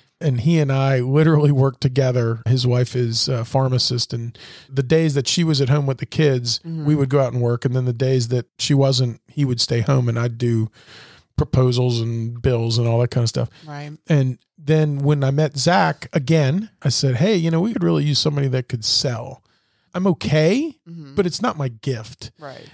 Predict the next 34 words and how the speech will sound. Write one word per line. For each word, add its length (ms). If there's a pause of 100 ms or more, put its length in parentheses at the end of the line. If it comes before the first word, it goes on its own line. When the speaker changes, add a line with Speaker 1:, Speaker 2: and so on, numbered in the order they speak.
(200)
Speaker 1:
And 140
so 600
I 100
met 240
Zach, 340
and 100
actually 320
I'd 180
called 340
him 240 (340)
Speaker 2:
Mm-hmm. 260
Speaker 1:
to 280
know 240
if 180
he 160
knew 200
anybody 380
that 220
was 160
looking 200
for 100
a 40
sales 240
position. 380 (220)
Speaker 2:
Mm-hmm. 220 (580)
Speaker 1:
And 100
he 60
said, 160
"Well, 80
tell 180
me 80
more 160
about 180
that." 140